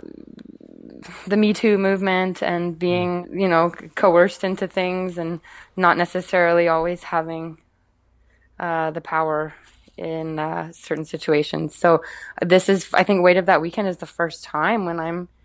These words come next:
Speaker 1: this is me, um, calling out the gaslighting and the, uh, and also, uh, letting myself know uh, and other survivors know, um, that
Speaker 2: Hmm.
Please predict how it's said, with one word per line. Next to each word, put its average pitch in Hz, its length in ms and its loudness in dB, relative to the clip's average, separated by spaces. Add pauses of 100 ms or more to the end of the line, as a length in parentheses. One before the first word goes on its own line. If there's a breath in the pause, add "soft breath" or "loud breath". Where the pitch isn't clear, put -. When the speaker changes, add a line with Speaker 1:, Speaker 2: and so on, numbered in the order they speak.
(260)
Speaker 1:
this - 160 -10
is 202 200 -2
me, 196 840 -4
um, 185 340 -2
calling 196 440 4
out 185 280 0 (600 soft breath)
the 185 240 -4
gaslighting 170 1040 0 (160)
and 160 320 -6
the, 165 280 -4
uh, 165 360 0 (960 soft breath)
and 185 160 0
also, 175 600 0
uh, 170 300 -2
letting 165 280 -4
myself 160 600 -4 (120)
know 156 600 -6 (240)
uh, - 260 -6
and 185 240 -2
other 180 520 0 (100)
survivors 160 1040 -6
know, 170 600 -6 (100)
um, 185 400 -6 (100)
that 175 600 0 (260)
Speaker 2:
Hmm. 113 140 -14